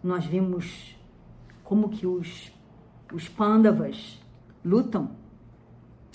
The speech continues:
cada um enfrentando Drona, enfrentando Duryodhana e Dushasana, a aldeia, em vários pequenos encontros. E nós vemos agora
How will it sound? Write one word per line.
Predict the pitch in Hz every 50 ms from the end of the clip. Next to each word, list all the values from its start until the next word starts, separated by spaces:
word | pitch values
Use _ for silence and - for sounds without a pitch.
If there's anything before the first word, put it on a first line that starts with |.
| - - -
cada | - 202 214 214 202 208 202
um | 196 202 220 226 220 - - - - - - - - - - - - - - - - - - - - - - - -
enfrentando | - 208 220 - - 220 220 208 190 175 - - - 214 226 233 220 175 143
Drona, | 147 156 175 180 185 196 202 202 202 185 160
enfrentando | 160 170 175 160 - 185 170 151 139 - 185 190 190 180
Duryodhana | 175 160 165 160 165 160 165 175 185 190 180 175 160 156 160 156 147
e | 147 147
Dushasana, | 156 156 147 - - - 160 151 170 170 - - 202 175 156 139 135 - -
a | 151 165 151
aldeia, | 165 185 180 220 196 190 180 165 - - - - - - - - - - - - - - - - - - - - -
em | 165 170
vários | 156 175 180 190 196 - -
pequenos | - - - - - 196 196 190 180 175
encontros. | 165 160 160 - - 156 147 147 151 - - - - - - - - - - - - - - - - - - _ - - - - - - - - - - - - - - - - -
E | - 254
nós | 247 262 247 208
vemos | 180 202 247 262 247 226 196
agora | 190 165 156 151 151 160 180 185 151 131 139 -